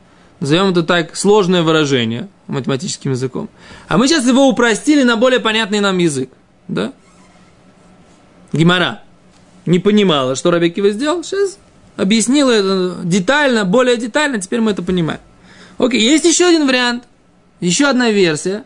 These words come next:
да, объяснение поведения Раби Акивы. Её сказал Равина. Говорит Гемара, Равина Омар. Крох витани, да?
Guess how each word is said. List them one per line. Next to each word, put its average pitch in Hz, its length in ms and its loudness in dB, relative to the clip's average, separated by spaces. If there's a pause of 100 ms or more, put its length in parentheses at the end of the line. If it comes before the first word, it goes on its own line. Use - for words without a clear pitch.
(160)
да, 214 300 -6 (180)
объяснение 208 480 0
поведения 208 320 2
Раби 185 160 2
Акивы. 160 240 0
Её 247 160 2
сказал 214 480 0 (580)
Равина. 160 680 0 (360)
Говорит 190 200 2
Гемара, 170 280 2
Равина 240 500 0
Омар. 175 220 -2 (3000)
Крох 269 460 2
витани, 175 640 -2 (300)
да? 196 400 -2